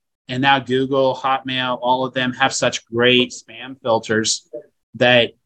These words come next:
you can't get through most of the time anyway. So consumer emailing has really, really stalled out. B two B still is actionable, but it, the percentages are really slow and small,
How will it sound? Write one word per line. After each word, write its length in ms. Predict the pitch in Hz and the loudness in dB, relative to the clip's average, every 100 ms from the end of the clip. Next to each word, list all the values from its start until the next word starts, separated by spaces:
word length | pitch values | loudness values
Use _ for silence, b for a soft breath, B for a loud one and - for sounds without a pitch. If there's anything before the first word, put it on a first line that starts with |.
| _ | _
you 160 | 131 139 | -2 -2
can't 300 | - 135 120 | 2 0 0
get 200 | 120 117 | -6 -6
through 260 | 123 123 127 | -2 0 0
most 240 | 113 - | -2 -6
of 60 | - | -8
the 40 | |
time 200 | 120 104 | -8 -6
anyway. 500 | 120 147 113 101 107 - | 0 0 0 -8 -12 -12
So 280 | - 147 131 | -2 0 0
consumer 600 | 135 135 - 165 151 147 | -2 -6 -2 2 2 2
emailing 540 | 143 135 139 135 135 127 | -2 -2 -2 -2 -4 -8
has 260 | 123 110 | -12 -10
really, 480 | 127 127 131 127 120 _ | -6 -2 0 -2 -6 _
really 220 | 135 135 | -2 -2
stalled 340 | - 127 117 | -2 -2 0
out. 220 | 123 123 - | 0 -2 -2
B 140 | 147 | -2
two 80 | 160 | 0
B 200 | 147 143 | -2 -2
still 280 | 139 147 139 | -2 -2 -2
is 140 | 120 | -4
actionable, 640 | 107 110 - 156 156 165 | -8 -8 -4 -4 -2 -2
but 160 | 160 120 | -2 -4
it, 140 | 113 | -4
the 80 | 117 | -10
percentages 580 | - 120 131 135 131 120 | -8 -6 -2 -2 -2 -4
are 80 | 110 | -4
really 280 | 117 123 110 | -2 -2 -2
slow 480 | - 107 117 123 | -6 -2 0 0
and 100 | 117 | -2
small, 560 | 107 104 98 110 160 185 | -6 -10 -8 -4 -2 -4